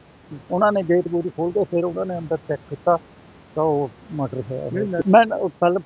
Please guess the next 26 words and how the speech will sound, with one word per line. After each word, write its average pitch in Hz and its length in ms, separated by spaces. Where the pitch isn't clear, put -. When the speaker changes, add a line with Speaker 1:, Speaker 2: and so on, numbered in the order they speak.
Speaker 1:
ਪੁਲਿਸ 160 260
ਵਾਲੇ 180 200
ਅੰਦਰ 160 180
ਬੜੇ 139 200
ਸੀ, 170 120
ਉਹ 170 200
ਸਾਨੂੰ 160 280
ਸਾਰਿਆਂ 156 300
ਨੂੰ 202 120
ਰੋਕਤਾ 160 340
ਸੀ 151 120
ਉਹਨਾਂ 165 160
ਨੇ 185 80
ਵੀ 180 80
ਤੁਸੀਂ 156 320
ਅੰਦਰ 147 180
ਨਾ 139 100
ਆਓ। 151 140
ਅਸੀਂ, 156 240
ਅਸੀਂ 147 180
ਵੀ 185 60
ਡਰਦੇ 190 320
ਸੀਗੇ 180 200
ਵੀ 156 80
ਕਿਉਂ 160 160
ਕਰਨਾ। 151 200